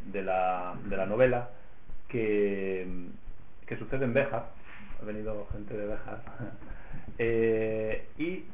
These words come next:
para mí es representativa también de lo que supone el oficio de, de escribir, ¿no? De, de juntar palabras. Es una escena en la que el personaje,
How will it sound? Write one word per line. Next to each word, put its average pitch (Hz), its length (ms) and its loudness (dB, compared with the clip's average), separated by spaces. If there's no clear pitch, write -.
para 127 180 4
mí 135 80 6
es 147 80 4
representativa 135 880 2
también 117 580 0
de 117 80 2
lo 113 160 2
que 120 220 2
supone 113 800 0
el 98 80 2
oficio 104 440 -2
de, 95 380 0
de 104 160 0
escribir, 101 500 -2
¿no? 90 140 0
De, 104 60 4
de 120 120 -6
juntar 101 400 0
palabras. 104 400 -2
Es 127 100 0
una 151 120 2
escena 151 480 2
en 113 100 0
la 110 140 2
que 113 100 -2
el 80 80 -2
personaje, 113 680 0